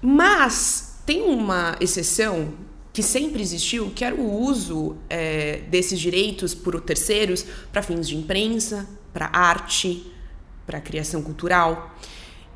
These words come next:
principalmente nos Estados Unidos. Então, por exemplo, é bem óbvio que você poderia usar a im-, a foto do Andy Warhol num comentário sobre ele. E é um direito da imagem dele.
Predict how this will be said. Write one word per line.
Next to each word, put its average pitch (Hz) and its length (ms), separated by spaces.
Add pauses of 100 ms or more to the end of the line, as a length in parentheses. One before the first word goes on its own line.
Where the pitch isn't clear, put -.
(320)
principalmente 302 360
nos 277 100
Estados 254 220
Unidos. 233 500 (480)
Então, 262 760 (880)
por 311 200
exemplo, 160 720 (380)
é 226 80
bem 262 600
óbvio 165 560
que 160 120
você 208 160
poderia 226 340
usar 202 520
a 170 80
im-, 165 220 (720)
a 170 60
foto 214 580
do 185 120
Andy 170 220
Warhol 170 340
num 202 200
comentário 226 440
sobre 226 300
ele. 156 440 (180)
E - 80
é 139 60
um 143 40
direito 147 360
da 190 100
imagem 233 380
dele. 127 260